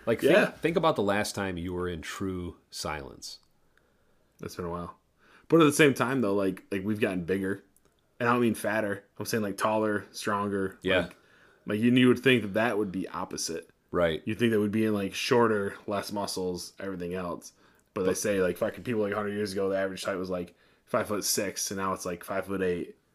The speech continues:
Speaker 1: Maybe that was only some of 'em.
Speaker 2: Maybe.
Speaker 1: I mean, people find things they think are giants.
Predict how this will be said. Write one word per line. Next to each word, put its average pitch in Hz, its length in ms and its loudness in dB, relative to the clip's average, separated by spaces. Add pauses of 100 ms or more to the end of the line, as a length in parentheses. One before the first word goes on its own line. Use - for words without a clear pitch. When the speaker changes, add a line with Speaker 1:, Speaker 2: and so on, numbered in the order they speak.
(160)
Speaker 1:
Maybe 80 200 -6
that 82 80 2
was 90 120 -4
only 87 140 -4
some 120 180 -4
of 104 140 -2
'em. 71 140 -10 (480)
Speaker 2:
Maybe. 90 280 -10
Speaker 1:
I - 1080 -20
mean, 80 100 -6
people 98 260 -8
find 110 260 0
things 107 180 -2
they 95 100 -2
think 95 220 -6
are 98 120 0
giants. 104 600 -2